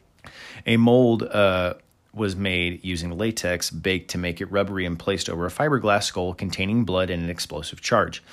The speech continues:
The head was controlled by four puppeteers. The charge in the skull was connected to the trigger of Smith's gun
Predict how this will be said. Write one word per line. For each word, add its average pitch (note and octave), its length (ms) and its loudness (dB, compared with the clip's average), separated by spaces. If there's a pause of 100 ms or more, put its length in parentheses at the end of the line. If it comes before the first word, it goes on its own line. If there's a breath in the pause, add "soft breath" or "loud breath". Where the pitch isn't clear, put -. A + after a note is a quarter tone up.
(540 loud breath)
The - 100 -4
head A#2+ 520 4
was G#2 160 0
controlled F#2+ 400 -2
by F2 120 -2
four F2+ 280 -8
puppeteers. E2+ 800 -6 (360 soft breath)
The - 100 -12
charge B2 400 2
in B2 100 4
the G#2 60 2
skull G2 280 -2
was F2+ 160 -4
connected F2+ 420 -6
to - 100 -14
the - 100 -6
trigger F2 340 -4
of F2+ 180 -6
Smith's - 400 -2
gun A2 480 2